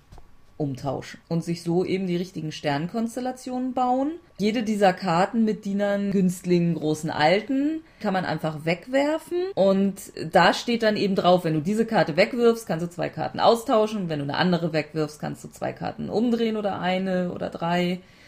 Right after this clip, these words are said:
Das ist also dann völlig unabhängig von dem anderen. Also man kann einfach mehrere verschiedene Sachen mit diesen Karten machen. Und wenn man Karten ausgespielt hat, ich habe keine Ahnung, ob mir noch irgendwer folgen kann. Ich bin etwas wirr. Egal.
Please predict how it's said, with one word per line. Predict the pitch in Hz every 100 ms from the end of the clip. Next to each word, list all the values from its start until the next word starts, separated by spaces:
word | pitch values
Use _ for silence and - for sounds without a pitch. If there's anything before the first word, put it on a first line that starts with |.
| - - -
Das | 170 170
ist | 165
also | - 165 165
dann | - 147 151 123 -
völlig | - 202 196 185 - - - _ -
unabhängig | 202 196 185 196 175 -
von | 147
dem | 131
anderen. | - 226 247 214
Also | 165 160 165
man | 160
kann | 170
einfach | - 147 160
mehrere | 165 170 156 143
verschiedene | 147 - 202 226 240
Sachen | 240 233 220
mit | 226
diesen | 220 214
Karten | 220 233 220 214
machen. | 214 220 233 233 - _
Und | 180 175
wenn | 185
man | 185 170
Karten | 175 175 160 - - -
ausgespielt | 156 190 269 - - 285 285
hat, | 254
ich | 170
habe | 175
keine | - 175 220 214
Ahnung, | 190 180
ob | -
mir | 156
noch | 160
irgendwer | 175 180 202 202
folgen | 190 185 165 170
kann. | - 180
Ich | 175 -
bin | - -
etwas | - 170 156
wirr. | 156 160 - - - - - _ - _ -
Egal. | 190 139